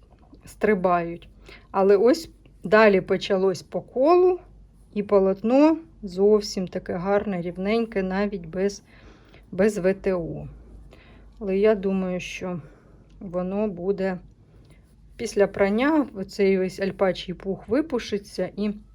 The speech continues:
не буде видно ні тих розворотів. Дуже такий приємний тут є блиск від шовку. І альпака дуже-дуже м'якенька і приємна.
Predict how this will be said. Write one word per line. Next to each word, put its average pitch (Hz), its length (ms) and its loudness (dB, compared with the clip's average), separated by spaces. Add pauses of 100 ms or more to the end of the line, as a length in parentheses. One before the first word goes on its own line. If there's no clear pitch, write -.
(100)
не 196 140 -4
буде 160 320 -6
видно 156 420 -8 (680)
ні 170 200 -6
тих 170 260 -8
розворотів. 214 920 -4 (1040)
Дуже 208 360 2
такий 196 300 -4
приємний 185 640 -2
тут 175 260 -12
є 175 160 -4
блиск 262 480 0
від 294 160 -2
шовку. 254 680 0 (800)
І 202 100 2
альпака 202 540 4
дуже-дуже 175 640 -4
м'якенька 202 680 -4
і 190 100 -8
приємна. 160 840 -8